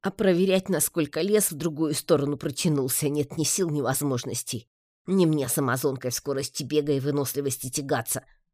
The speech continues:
Гаяна сделала ещё один шаг ко мне навстречу и, неожиданно запнувшись на ровном месте, без малейшего вскрика упала.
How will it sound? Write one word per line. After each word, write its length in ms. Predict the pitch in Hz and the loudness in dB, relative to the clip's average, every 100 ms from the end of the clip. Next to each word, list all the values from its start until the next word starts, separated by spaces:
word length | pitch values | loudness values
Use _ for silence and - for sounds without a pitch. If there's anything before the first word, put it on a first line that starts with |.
| _ _ _ _ _ _ | _ _ _ _ _ _
Гаяна 580 | 117 165 180 175 156 156 | -4 0 2 2 0 -4
сделала 480 | 139 151 143 131 127 | -2 0 0 0 -2
ещё 340 | 143 - 190 | 0 2 2
один 220 | 160 151 | 0 -2
шаг 320 | - 147 123 | -2 -2 -2
ко 120 | - 139 | -2 -2
мне 180 | 156 | -2
навстречу 600 | 127 143 - 180 185 147 - _ _ - | -4 -6 -4 -2 -2 -4 -8 _ _ -2
и, 60 | |
неожиданно 720 | 202 180 139 165 202 170 151 147 | 2 2 0 0 2 2 0 0
запнувшись 680 | 147 - 175 165 - 131 | -2 -2 -2 0 -2 -2
на 100 | 160 | 0
ровном 320 | 160 151 160 175 | 0 0 0 2
месте, 360 | 190 175 - | 2 0 -4
без 160 | - 170 | -6 -4
малейшего 500 | 156 165 156 156 143 | 0 0 0 -2 -2
вскрика 420 | - 180 151 160 | -2 -6 -4 0
упала. 500 | 156 135 135 123 | 0 2 0 0